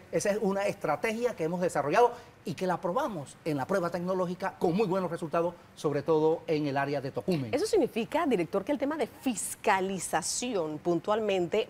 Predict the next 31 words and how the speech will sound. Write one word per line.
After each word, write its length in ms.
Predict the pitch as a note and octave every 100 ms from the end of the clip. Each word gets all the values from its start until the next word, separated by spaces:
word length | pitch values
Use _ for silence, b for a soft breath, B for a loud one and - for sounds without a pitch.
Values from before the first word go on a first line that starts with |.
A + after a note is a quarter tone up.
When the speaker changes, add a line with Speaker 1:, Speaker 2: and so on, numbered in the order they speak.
| E3+
Speaker 2:
va, 100 | - F#3
va 60 |
a 20 |
estar 480 | A#3+ - C4 C4 D4
allí, 420 | F#3+ F#3 F#3+ B3 -
o 60 | F3
sea, 200 | - -
muy, 560 | F#3 F#3 G#3 B3 E4 F4
muy 460 | C#4 C4 C#4+ E4 F#4 B B
estricto, 760 | A#3+ - - - C#4+ - D#3+ D#3+
es 40 |
lo 80 | A#3+
que 80 | G3
puedo 160 | F#3
observar, 400 | G#3+ - F3 F3+ D3+
¿no? 120 | A#3
Speaker 1:
Muy 140 | C4
estricto. 440 | G#3 G3 F3+ - A#2
Se 160 | G#3+
acabó 480 | G3 - F3+ G#3 B3
eso 280 | B3 B3 A#3
de 120 | G3
que 100 | F3
me, 300 | E3+ D#3+ D#3
me 160 | E3 D#3+
senté 380 | D#3+ D#3 A3+
en 80 | A3+
un 160 | A3+ G#3
palo 280 | A3+ A3+ G#3
de 120 | E3+
mamón 560 | D#3+ F3 B3+ C#4 C#4+